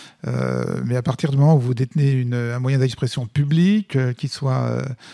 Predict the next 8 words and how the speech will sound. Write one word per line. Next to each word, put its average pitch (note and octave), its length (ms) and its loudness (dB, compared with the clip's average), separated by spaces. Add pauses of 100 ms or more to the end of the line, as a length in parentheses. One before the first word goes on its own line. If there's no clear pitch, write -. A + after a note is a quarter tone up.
(200)
un C3+ 80 -4
média C3 460 2
ou C3+ 100 2
que - 100 -12
ce A2+ 100 -2
soit B2 240 -2
un, A#2+ 440 -4 (540)
euh, - 200 -6